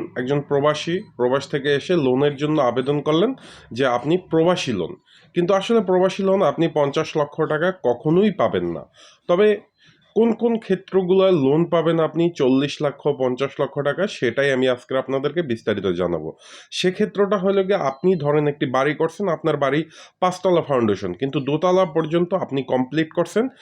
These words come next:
কিন্তু ওখানে আরও তিনতলা করার জন্য আপনার পঞ্চাশ লক্ষ টাকা প্রয়োজন, আপনি সেই পঞ্চাশ লক্ষ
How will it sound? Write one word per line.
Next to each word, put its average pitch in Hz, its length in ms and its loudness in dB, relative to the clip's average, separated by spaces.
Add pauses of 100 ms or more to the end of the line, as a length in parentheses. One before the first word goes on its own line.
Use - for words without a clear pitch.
(280)
কিন্তু 202 300 2 (560)
ওখানে 196 380 0 (100)
আরও 170 220 0
তিনতলা 208 480 2
করার 190 340 2
জন্য 185 240 0
আপনার 160 320 0 (120)
পঞ্চাশ 156 440 0
লক্ষ 180 260 -2
টাকা 175 300 -2
প্রয়োজন, 185 380 2 (300)
আপনি 165 340 2
সেই 165 300 0
পঞ্চাশ 156 440 -2
লক্ষ 170 180 0